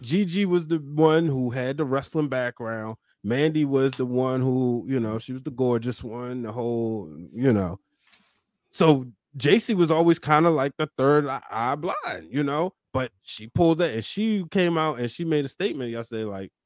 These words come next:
"No, I'm here." So I'm excited to see where she goes. I don't wanna compare her necessarily to anybody else, but I'm saying in the scenario of the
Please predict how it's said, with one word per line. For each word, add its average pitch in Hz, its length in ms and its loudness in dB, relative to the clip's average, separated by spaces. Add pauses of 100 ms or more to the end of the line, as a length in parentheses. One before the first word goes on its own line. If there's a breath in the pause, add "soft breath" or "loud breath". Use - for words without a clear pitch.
(160)
"No, 120 140 -6
I'm 135 180 -2
here." 123 300 -2 (340)
So - 260 -2
I'm 202 220 6
excited 180 680 4
to 143 80 -6
see - 180 -2
where 143 200 4
she 139 160 -8
goes. 143 280 4
I 139 120 0
don't 160 120 0
wanna 151 160 -2
compare 151 560 2
her 175 360 2 (300)
necessarily 151 400 4
to 151 80 4
anybody 143 260 0
else, 156 140 0
but 139 120 0
I'm 127 60 -4
saying 135 300 0
in 113 120 -2
the 101 60 -6
scenario 127 1040 0
of 110 340 -6
the 107 220 -6